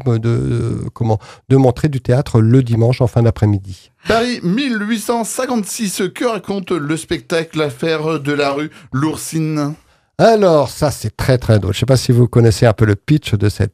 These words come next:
Speaker 1: pièce. Hein, c'est deux, euh, comment, deux lascars, euh, assez bourgeois, hein, comme souvent, euh, comment, dans les, dans les pièces de, de la Biche, qui,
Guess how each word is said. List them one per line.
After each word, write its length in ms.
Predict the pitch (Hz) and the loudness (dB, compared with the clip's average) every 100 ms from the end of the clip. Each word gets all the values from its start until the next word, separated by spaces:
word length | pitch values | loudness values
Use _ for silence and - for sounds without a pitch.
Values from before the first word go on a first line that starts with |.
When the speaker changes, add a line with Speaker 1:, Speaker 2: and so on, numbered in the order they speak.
| _ | _
Speaker 1:
pièce. 360 | - 120 135 - 92 - - - | 0 2 2 -2 -6 -8 -18 -4
Hein, 120 | 98 | -4
c'est 240 | - 107 101 | 0 0 0
deux, 460 | 101 127 123 107 | 2 4 4 4
euh, 40 | 101 | 2
comment, 380 | - 104 101 107 | 0 0 0 -4
deux 180 | 107 143 | 0 2
lascars, 800 | 151 113 - - 123 120 92 95 | 4 2 0 2 4 4 0 -2
euh, 180 | 98 98 - - | -2 -2 -4 -6
assez 240 | 87 - 104 | -8 -4 -2
bourgeois, 580 | 98 92 101 113 131 98 | -2 -4 2 4 4 2
hein, 60 | - | 0
comme 140 | 104 | -2
souvent, 460 | - 120 107 117 104 - _ 104 | 0 0 4 2 2 -6 _ -4
euh, 180 | 107 101 | -4 -2
comment, 300 | - 110 104 | -2 0 0
dans 160 | 101 104 | 0 -4
les, 420 | 104 107 98 107 | -4 -4 -6 -8
dans 120 | 117 120 | 0 2
les 160 | 113 | 2
pièces 440 | - - 127 - 107 | 2 2 2 2 0
de, 300 | 104 101 110 | -2 -2 0
de 140 | 113 | 2
la 160 | 113 104 | 4 4
Biche, 340 | 131 180 - 101 - - _ | 2 0 0 -2 -4 -20 _
qui, 340 | - 185 196 | -4 0 0